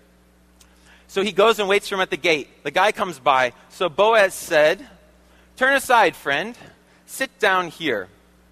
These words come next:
And he turned aside and sat down. And he took ten men of the elders of the city and said,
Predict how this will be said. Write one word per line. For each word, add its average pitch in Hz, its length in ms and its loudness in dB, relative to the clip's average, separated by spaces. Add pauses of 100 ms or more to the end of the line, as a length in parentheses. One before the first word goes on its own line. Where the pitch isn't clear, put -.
(580)
And 143 120 -6
he 139 60 -8
turned 160 340 -6
aside 139 520 -6 (320)
and 139 120 -10
sat 131 300 -4
down. 98 320 -6 (1120)
And 160 120 -6
he 180 40 -4
took 226 300 -6
ten 202 400 -4
men 175 240 0
of 156 80 -10
the 147 100 -8
elders 160 360 0
of 151 80 -16
the 151 80 -8
city 120 460 -10 (340)
and 143 120 -8
said, 147 380 0